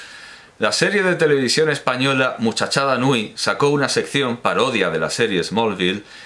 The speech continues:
titulada Las aventuras de El joven Rappel. Es como si El joven Rappel fuera una serie ya, porque no fundían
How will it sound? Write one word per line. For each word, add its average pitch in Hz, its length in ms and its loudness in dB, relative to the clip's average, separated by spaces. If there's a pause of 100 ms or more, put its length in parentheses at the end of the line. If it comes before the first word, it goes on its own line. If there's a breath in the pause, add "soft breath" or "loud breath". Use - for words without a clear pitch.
(140 loud breath)
titulada 117 600 0
Las 101 300 0
aventuras 113 840 0 (220 loud breath)
de 120 340 -2
El 104 180 0
joven 120 440 2
Rappel. 92 500 -2
Es 92 100 -2
como 123 200 -4
si - 100 -2
El 98 80 0
joven 120 220 0
Rappel 117 280 0
fuera 117 220 0
una 110 180 0
serie 95 380 0
ya, 120 220 -2
porque 78 240 -10
no 90 480 -4 (180)
fundían 90 640 -2